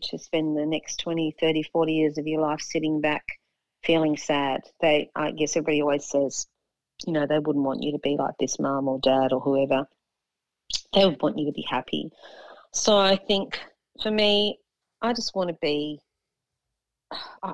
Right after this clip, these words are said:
you know, I wanna be happy. I wanna be content. I wanna find some joy. I wanna be able to remember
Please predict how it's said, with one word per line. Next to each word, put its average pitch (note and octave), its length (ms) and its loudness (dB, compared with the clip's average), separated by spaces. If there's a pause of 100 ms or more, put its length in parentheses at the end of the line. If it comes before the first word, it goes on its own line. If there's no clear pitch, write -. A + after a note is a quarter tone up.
(140)
you - 200 -12
know, F3 280 -10
I F#3 80 -2
wanna F#3+ 240 4
be E3 120 -2
happy. A3 520 0
I - 40 0
wanna D#3+ 220 2
be D#3 120 -2
content. - 840 -4 (100)
I E3+ 60 -2
wanna E3 320 4
find E3 320 0
some F#3 240 -4
joy. E3+ 440 4 (520)
I F#3 60 4
wanna F3 320 6
be F3+ 140 6
able F3 160 4
to F#3 80 4
remember F3 640 0